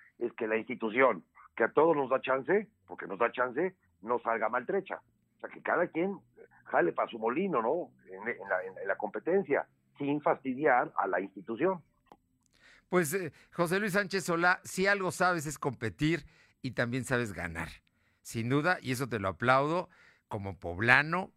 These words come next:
Speaker 2: como aficionado al Puebla de la Franja, y hoy como gente que te conoce y que sabe que eres un hombre derecho, sincero.
Speaker 1: Así soy, así soy, así me voy a morir,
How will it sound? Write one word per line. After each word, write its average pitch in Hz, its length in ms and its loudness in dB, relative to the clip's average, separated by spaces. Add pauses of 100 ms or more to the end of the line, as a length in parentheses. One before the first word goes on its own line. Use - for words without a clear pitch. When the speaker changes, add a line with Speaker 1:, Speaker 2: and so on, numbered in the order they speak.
Speaker 2:
como 107 240 -4
aficionado 107 580 -2
al 104 140 -4
Puebla 135 340 -2
de 104 80 -2
la 95 100 -2
Franja, 139 340 0
y 131 80 0
hoy 156 180 -2 (320)
como 147 180 0
gente 190 220 -2
que 160 100 -2
te 131 120 -2
conoce 156 400 -2
y - 40 -4
que - 100 -2
sabe 151 280 2
que 143 80 -2
eres 143 280 -2 (340)
un 156 140 -4
hombre 151 440 2
derecho, 135 380 0
sincero. 127 440 -2 (840)
Speaker 1:
Así 113 280 2
soy, 156 240 4 (540)
así 143 260 4
soy, 170 260 6
así 147 200 2
me 147 60 2
voy 147 140 6
a - 20 2
morir, 143 360 -2